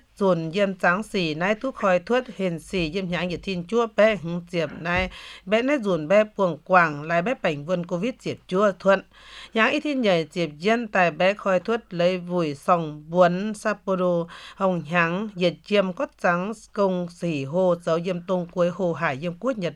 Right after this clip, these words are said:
Bản. Tú khoi thuất dấu thuất diêm Việt Nam khỏi dấu diêm bá bùng. Diêm nái bé bìa bong nhảy há.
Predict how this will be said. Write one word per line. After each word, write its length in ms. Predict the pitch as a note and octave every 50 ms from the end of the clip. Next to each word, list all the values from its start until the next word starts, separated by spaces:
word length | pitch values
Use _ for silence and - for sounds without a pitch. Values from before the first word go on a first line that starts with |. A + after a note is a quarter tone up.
| -
Bản. 280 | E3 F3 E3 D3 C3+ C3 - - - - - - -
Tú 120 | - G3
khoi 280 | - - A3+ G#3+ G#3 G3
thuất 220 | F#3 B3 C4 C4 _ _ _ -
dấu 180 | F#3 F3+ F3+
thuất 240 | F#3 - C4 C#4 - -
diêm 220 | G3+ G3+ G3 G3+ F3
Việt 140 | E3 D3+
Nam 280 | D#3+ F3+ F#3 F3+ F3+ E3+
khỏi 340 | - - F#3 F3+ E3 D3+ D3
dấu 440 | C3+ - - D#3+ F3+ F3+ F3+ E3+ F3
diêm 240 | E3+ F#3 F3 E3+ E3+ - -
bá 180 | F#3 G3 G3+ G3+ - -
bùng. 280 | F#3+ F#3 F3+ F3 E3+ E3 - - - - - - - - - -
Diêm 220 | F#3 G3 F#3 F#3
nái 320 | F#3+ F#3 G3+ A3 A3 G#3 G3 -
bé 100 | G#3 G#3+ G#3 G#3+ -
bìa 220 | F#3 F3 E3 D#3 D3 -
bong 240 | - G#3+ A#3+ A#3+ G#3+
nhảy 260 | F#3 F3 D#3+ C#3 C3+ B2+
há. 420 | - E3+ D#3 D#3 D3+ D#3 F3 G3